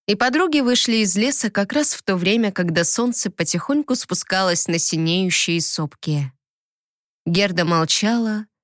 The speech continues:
погрузившись в мрачные мысли. «Я все равно не буду просто так ждать своего суженого»,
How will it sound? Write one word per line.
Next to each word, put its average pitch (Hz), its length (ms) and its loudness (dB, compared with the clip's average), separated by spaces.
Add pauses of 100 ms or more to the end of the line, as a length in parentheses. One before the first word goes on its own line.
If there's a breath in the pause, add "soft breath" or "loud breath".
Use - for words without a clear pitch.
(220)
погрузившись 180 920 0
в 175 120 -4
мрачные 180 720 2
мысли. 170 640 0 (1080)
«Я 294 140 2
все - 180 0
равно 392 240 2
не 202 140 2
буду 196 260 2
просто 208 340 0
так 233 400 -2
ждать 180 460 0
своего 202 340 2
суженого», 180 720 2